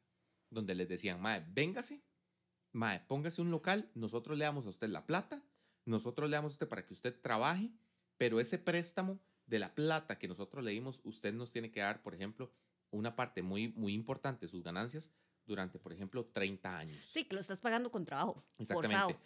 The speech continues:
Speaker 2: O
Speaker 1: Con-,
Speaker 2: sea, te
Speaker 1: es un
Speaker 2: están
Speaker 1: trabajo
Speaker 2: dando un,
Speaker 1: forzado.
Speaker 2: lo que sea que te están dando, pero al final de cuentas
Speaker 1: Sí.
Speaker 2: estás haciendo las cosas a, a huevo,
Speaker 1: A huevo.
Speaker 2: porque lo que te estás ganando con tu trabajo no es como
Speaker 1: Y a
Speaker 2: para
Speaker 1: mí me, y a
Speaker 2: comprarse
Speaker 1: mí me
Speaker 2: unos
Speaker 1: da mucha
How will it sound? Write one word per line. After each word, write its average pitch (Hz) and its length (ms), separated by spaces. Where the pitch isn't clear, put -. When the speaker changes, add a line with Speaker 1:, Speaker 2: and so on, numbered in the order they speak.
Speaker 2:
O - 0
Speaker 1:
Con-, 233 140
Speaker 2:
sea, 226 120
te - 60
Speaker 1:
es 226 80
un 226 60
Speaker 2:
están 208 80
Speaker 1:
trabajo 220 180
Speaker 2:
dando 269 140
un, 269 80
Speaker 1:
forzado. 269 140
Speaker 2:
lo 269 120
que 254 120
sea 269 160
que 294 80
te 254 100
están 285 240
dando, 269 300
pero 196 180
al 175 100
final 175 240
de 202 100
cuentas 180 260
Speaker 1:
Sí. 185 60
Speaker 2:
estás 208 200
haciendo 247 260
las 240 140
cosas 220 260
a, 262 60
a 254 260
huevo, 285 400
Speaker 1:
A 185 120
huevo. 170 180
Speaker 2:
porque 202 300
lo 180 100
que 185 100
te 185 120
estás 185 240
ganando 233 400
con 151 280
tu 180 140
trabajo 196 480
no 175 240
es 170 260
como 185 280
Speaker 1:
Y 117 80
a - 20
Speaker 2:
para 113 80
Speaker 1:
mí 113 100
me, 123 60
y 135 40
a - 20
Speaker 2:
comprarse 165 340
Speaker 1:
mí 113 60
me 117 60
Speaker 2:
unos 120 60
Speaker 1:
da - 60
mucha 127 60